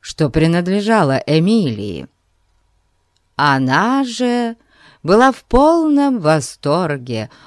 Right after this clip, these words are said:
услышав о таком прекрасном поступке Джорджа. Глаза её глядели на Добина ласковее обычного.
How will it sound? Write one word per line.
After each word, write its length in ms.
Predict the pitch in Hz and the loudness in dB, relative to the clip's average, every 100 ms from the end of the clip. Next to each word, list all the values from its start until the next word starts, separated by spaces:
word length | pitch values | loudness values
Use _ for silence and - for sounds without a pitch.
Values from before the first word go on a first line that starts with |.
| - - | -12 -4
услышав 880 | 147 131 - 139 220 240 - 120 | -2 -2 -4 -2 0 -2 -4 -4
о 80 | 135 | -2
таком 360 | 151 190 240 240 | 0 2 2 2
прекрасном 1080 | 202 254 - 254 285 233 170 - 143 135 | 2 0 0 -2 -2 -4 -6 -8 -4 -4
поступке 880 | 127 131 131 - - 190 190 - 151 | -2 -2 -4 -6 -6 -6 -6 -4 -2
Джорджа. 1080 | 131 117 117 156 220 160 104 - - 98 139 _ _ _ _ _ _ _ _ _ _ _ _ _ _ - | -2 -4 0 2 2 -2 -8 -14 -12 -12 -16 _ _ _ _ _ _ _ _ _ _ _ _ _ _ -12
Глаза 640 | 170 196 269 311 190 151 | -2 2 4 2 2 2
её 540 | 170 208 233 180 120 117 | 2 2 0 0 -2 -4
глядели 640 | 123 151 170 139 139 202 | -4 0 0 2 0 2
на 200 | 208 185 | 2 2
Добина 760 | 135 131 202 233 170 117 107 107 - _ _ _ - | 0 0 0 0 -4 -4 -8 -12 -18 _ _ _ -6
ласковее 1000 | 285 247 131 113 - - 226 240 240 214 | 0 2 2 0 -8 -4 0 2 2 2
обычного. 800 | 127 117 - - 120 107 104 - | -2 -8 -12 -14 -12 -10 -12 -14